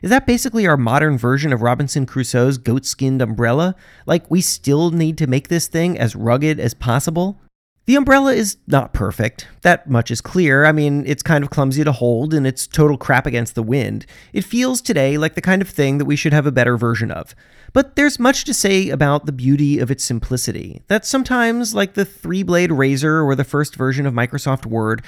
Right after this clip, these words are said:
there isn't much further need for innovation.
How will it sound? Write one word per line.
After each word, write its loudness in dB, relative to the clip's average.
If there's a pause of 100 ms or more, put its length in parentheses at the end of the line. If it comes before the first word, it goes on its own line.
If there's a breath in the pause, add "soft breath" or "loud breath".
(200 loud breath)
there 4
isn't 0
much 0
further 0
need 0
for -8
innovation. -2